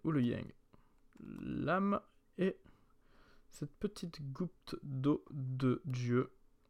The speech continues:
exprimée dans la chair. Qu'est-ce que ça veut dire ?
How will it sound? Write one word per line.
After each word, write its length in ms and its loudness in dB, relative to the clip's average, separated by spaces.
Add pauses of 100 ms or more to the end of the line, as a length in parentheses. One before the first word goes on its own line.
(200)
exprimée 540 0 (1300)
dans 100 8
la 80 6
chair. 360 -4 (1000)
Qu'est-ce 200 6
que 80 6
ça 120 4
veut 80 6
dire ? 240 4